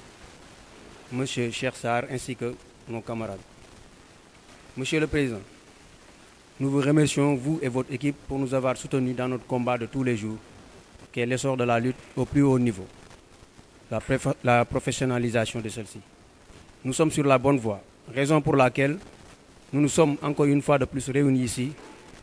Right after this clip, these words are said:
pour célébrer cette cérémonie de remise de diplôme d'entraîneur, animateur, initiateur de lutte et d'entraîneur au premier degré. Nous vous en sommes très reconnaissants.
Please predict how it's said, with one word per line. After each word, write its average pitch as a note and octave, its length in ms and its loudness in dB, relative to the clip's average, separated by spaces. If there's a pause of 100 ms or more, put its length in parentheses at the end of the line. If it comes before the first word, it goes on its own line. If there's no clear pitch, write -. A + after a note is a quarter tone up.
(140)
pour C3+ 120 -4
célébrer C3+ 500 2
cette B2+ 220 -4
cérémonie B2+ 340 2
de A#2 140 0
remise B2+ 200 2
de A#2 80 2
diplôme A#2 380 -2
d'entraîneur, C3 560 0 (640)
animateur, C3 540 0
initiateur B2+ 500 -2
de A#2 80 -4
lutte C3 340 -2 (440)
et B2 40 -6
d'entraîneur B2+ 460 -2 (100)
au A2+ 40 -6
premier C3 320 2
degré. A2 320 -4 (920)
Nous D3 120 0
vous D3 160 0
en D#3+ 120 6
sommes D#3 220 4
très E3 180 2
reconnaissants. B2+ 460 0